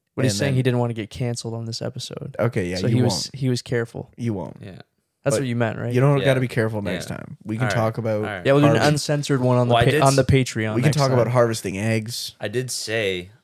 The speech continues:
Speaker 3: that I would drop into Jeffrey Epstein. I might get canceled for that.
Speaker 2: We can talk
Speaker 1: Eh.
Speaker 2: about dropping F
Speaker 1: <laughs>
Speaker 2: into Jeffrey
Speaker 1: No, but you
Speaker 2: Epstein
Speaker 1: had good,
Speaker 2: again.
Speaker 1: you had good reason for it. You
Speaker 3: Yeah.
Speaker 1: were doing it to uncover the truth
Speaker 3: Yeah.
Speaker 1: as to why he got murdered.
Speaker 3: Yeah, I'm a curious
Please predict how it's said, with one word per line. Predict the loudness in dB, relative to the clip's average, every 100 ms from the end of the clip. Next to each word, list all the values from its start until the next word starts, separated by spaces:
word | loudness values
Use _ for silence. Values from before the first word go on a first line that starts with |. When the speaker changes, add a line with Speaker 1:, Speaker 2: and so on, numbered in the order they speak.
| _
Speaker 3:
that | -4
I | -2
would | -2 -2
drop | -2 -2 -4
into | -10
Jeffrey | -10 -10 -10 -8
Epstein. | -8 -8 -12 -10
I | -8
might | -8 -8
get | -10
canceled | -12 -16 -16 -16
for | -12
that. | -12 -12 -18 _ _ _ _
Speaker 2:
We | -2
can | 0
talk | 2 2
Speaker 1:
Eh. | 6
Speaker 2:
about | 6 4
dropping | 2 2 2 2
F | 2 0
Speaker 1:
<laughs> | 0
Speaker 2:
into | 0 2 0
Jeffrey | 0 0 0 2
Speaker 1:
No, | 6
but | 6
you | 6
Speaker 2:
Epstein | 6 6
Speaker 1:
had |
good, | 6
Speaker 2:
again. | 4 4 2
Speaker 1:
you | 2
had | 2
good | 0
reason | 0 0 0 -2
for | -4 -4 -6
it. | -6 -12 -14 -2
You | 0
Speaker 3:
Yeah. | 2
Speaker 1:
were | 0
doing | 2 2 2
it | 0 -2 -6 -12
to | -4 -2 0 0 -2 -4 -4
uncover | -4 -4 -4 -4 -2 -4
the | -4
truth | -8 -8 -4 -2 -4 -8 -16 -8
Speaker 3:
Yeah. | -4
Speaker 1:
as | -4
to | -2 -4
why | -2 -2
he | -2 -4
got | -6 -8
murdered. | -6 -6 -6 -10 -14 -16
Speaker 3:
Yeah, | -14 -14 -14
I'm | -10
a | -10
curious | -6 -6 -6